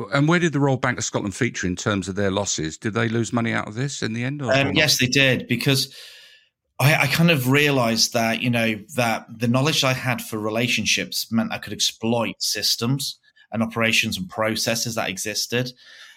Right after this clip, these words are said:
Speaker 2: Um, so I started to diversify a little bit away from fraud and then set up sort of more kind of large sort of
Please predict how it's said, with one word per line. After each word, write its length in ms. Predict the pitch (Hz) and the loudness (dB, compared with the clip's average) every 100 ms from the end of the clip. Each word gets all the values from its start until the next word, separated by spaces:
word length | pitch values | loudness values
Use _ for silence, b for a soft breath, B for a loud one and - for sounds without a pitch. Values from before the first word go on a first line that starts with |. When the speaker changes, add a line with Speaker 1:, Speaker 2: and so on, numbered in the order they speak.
| B | B
Speaker 2:
Um, 320 | - 110 110 110 | -2 0 0 -2
so 420 | - 120 113 110 | 0 2 2 0
I 100 | 117 | 0
started 580 | 113 - 131 139 120 120 - | 0 0 0 0 -2 -4 -2
to 440 | 117 113 110 110 98 b b b b - | 0 0 -2 -4 -12 b b b b -4
diversify 640 | 117 113 123 123 - 110 | -2 0 0 0 0 0
a 60 | 110 | 0
little 200 | 120 113 | 0 0
bit 160 | 104 | -4
away 240 | 104 107 110 | -4 -2 -4
from 200 | - 104 | -4 -8
fraud 360 | - 117 131 131 - | -4 -2 0 -2 -6
and 220 | 98 110 | -6 -4
then 120 | 110 110 | -4 -2
set 200 | - - | -2 -2
up 80 | - - | -6 -10
sort 260 | - - | -8 -8
of 60 | - | -8
more 280 | 151 165 160 | -6 -4 -4
kind 180 | - 139 | -2 -2
of 120 | 123 | -2
large 520 | 113 123 117 120 - | 0 0 0 -2 -4
sort 180 | - 113 | -4 -4
of 220 | 113 110 | -4 -6